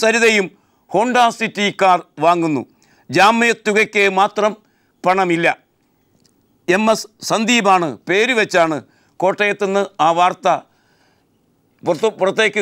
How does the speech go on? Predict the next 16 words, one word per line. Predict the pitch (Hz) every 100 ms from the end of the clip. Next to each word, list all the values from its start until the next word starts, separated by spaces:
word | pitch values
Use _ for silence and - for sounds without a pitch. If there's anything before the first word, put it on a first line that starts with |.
| 202
കൊണ്ടുവരുന്നത്. | 180 196 214 208 208 214 220 - -
അതുകൊണ്ട് | 180 196 190 185 185 175
അതിൻ്റെ | 190 190 190
വിശ്വസനീയത | - 220 202 185 175 170 -
കൂടും. | 175 165 - _ _ _ _ _ -
സോളാർ | 196 247 262 247
തട്ടിപ്പിൽ | - 240 233 226 185
ജാമ്യത്തുക | 214 254 254 240 220 208
കണ്ടെത്താൻ | 208 214 208 190
കഴിയുന്നില്ലെന്ന് | 202 226 226 214 208 185 143 _ _ _ _
പറയുമ്പോഴും, | 170 190 208 202 202 190 - _ _ - 190
സരിത | 208 233 254 233
എസ് | 220 208
നായരും | 208 202 202 185
അഭിഭാഷകൻ | 220 233 226 214 202 -
ഫെനി | 214 254